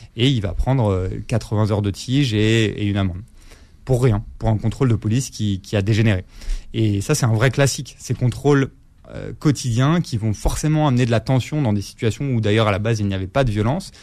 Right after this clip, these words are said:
et qui peuvent à tout moment, euh, dégénérer sur, euh, sur une situation d'outrage ou de rébellion.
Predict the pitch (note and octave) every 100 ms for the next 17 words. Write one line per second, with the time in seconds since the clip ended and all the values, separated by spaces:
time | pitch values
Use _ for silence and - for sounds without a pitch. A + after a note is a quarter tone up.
0 | - C3 - G#2+ D3+ C3+ - A#2+ A#2 C3
1 | - - - - G1+ G1+ - - - -
2 | - - A#2 A2 A2 G2+ C3 - A2 F#2+
3 | G2 G#2 A2+ A2+ A2 C#3+ C3 C#3 B2 A#2+
4 | - C3 C#3 - - B2 A2+ A2+ G2+